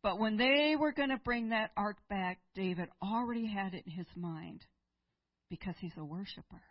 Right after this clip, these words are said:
They took six paces, six steps. One, two, three, four, five,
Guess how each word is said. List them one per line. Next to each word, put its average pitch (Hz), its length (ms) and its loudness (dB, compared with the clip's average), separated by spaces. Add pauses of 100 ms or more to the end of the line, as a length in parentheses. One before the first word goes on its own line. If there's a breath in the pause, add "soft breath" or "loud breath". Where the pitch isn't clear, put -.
(2500)
They 180 100 -2
took - 220 -6 (180)
six - 160 -8 (100)
paces, 156 460 -10 (380)
six 392 240 -4 (120)
steps. - 360 -4 (760)
One, 247 580 -4 (560)
two, 214 440 -2 (460)
three, 214 540 -4 (520)
four, 175 480 -4 (480)
five, 190 480 0